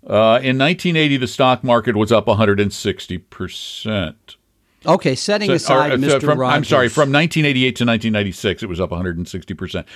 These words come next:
Speaker 1: But lo-, no, hold on, hold on. This guy
Speaker 2: <laughs> It gets better?
Speaker 1: Oh my
Speaker 2: It gets
Speaker 1: gosh.
Speaker 2: better?
Speaker 1: Uh, in, in, let's see, what was the date on this article? In two thousand nine, he said, after the market came back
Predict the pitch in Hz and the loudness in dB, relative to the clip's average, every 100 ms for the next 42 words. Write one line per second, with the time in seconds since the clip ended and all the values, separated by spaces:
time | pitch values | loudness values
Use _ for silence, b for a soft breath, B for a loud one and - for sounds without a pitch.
0 | B B B 175 180 202 196 175 208 240 | B B B -2 2 2 4 4 2 2
1 | 226 - _ _ - 185 220 220 - _ | -2 -4 _ _ -4 -2 0 -4 -8 _
2 | _ - 113 226 233 - 165 113 101 120 | _ -8 -2 -2 -2 0 0 2 0 -2
3 | - 160 165 214 - _ 190 226 240 202 | -2 -2 -2 -2 -6 _ 0 2 4 4
4 | 156 175 220 240 _ _ - 151 151 156 | 2 0 -4 -8 _ _ 2 4 4 2
5 | 156 156 151 165 - 156 156 151 151 147 | 0 -2 -2 -6 -6 -2 0 0 -2 -4
6 | - 127 135 147 139 139 143 143 143 143 | -4 -2 -2 -2 -6 -2 2 2 2 -2
7 | 139 143 143 143 151 151 147 147 143 151 | 0 2 2 2 0 2 2 0 -6 -4
8 | 147 147 147 147 - 202 208 196 180 147 | -2 -2 -2 -6 -4 -2 2 2 2 2
9 | 165 165 202 202 135 131 B B B 180 | 2 2 4 4 2 0 B B B 0
10 | 226 - 151 127 - - - 139 - 214 | 2 2 2 0 -6 -10 -2 -2 0 0
11 | 208 226 202 202 196 202 - 165 165 139 | 4 2 4 2 2 -2 -2 -2 0 2
12 | 147 123 110 - | 2 2 -2 -6